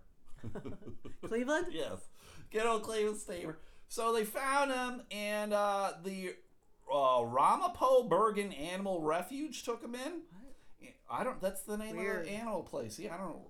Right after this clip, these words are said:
Speaker 2: Ra-, uh, Ramapo, I'm assuming it's someone's name.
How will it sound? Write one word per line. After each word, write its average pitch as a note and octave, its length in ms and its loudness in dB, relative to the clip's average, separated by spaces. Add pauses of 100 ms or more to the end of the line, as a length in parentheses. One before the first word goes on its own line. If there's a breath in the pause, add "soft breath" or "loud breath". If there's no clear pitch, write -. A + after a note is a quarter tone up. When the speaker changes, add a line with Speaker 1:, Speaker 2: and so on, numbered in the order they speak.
Speaker 2:
Ra-, C3+ 280 -2 (200)
uh, A#2 180 0
Ramapo, G3 640 0
I'm D#3+ 120 -4
assuming C#3+ 380 -6
it's C3+ 160 -8
someone's B2 320 -6
name. A#2+ 380 -8